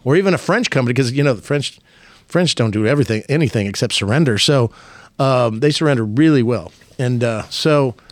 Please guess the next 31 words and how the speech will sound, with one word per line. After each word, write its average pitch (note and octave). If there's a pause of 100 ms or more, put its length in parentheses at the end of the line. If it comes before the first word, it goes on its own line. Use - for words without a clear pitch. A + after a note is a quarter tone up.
(300)
uh, C#3
I'll C#3+
take F#3+
them, D#3
but C3
I'm F3+
not C4
taking A#3
C G3
C F3
P F#3
'cause A3
they, A#3+ (340)
they A#3+
wanna A#3+
ruin F#3
the D3+
way D3
we F#3+
live. D#4 (920)
You B3
think C4
they're B3+
there A#3+
for F#3+
us? A#3 (560)
You G#3
think B3
they A3+
wouldn't G3+
manipulate? F#3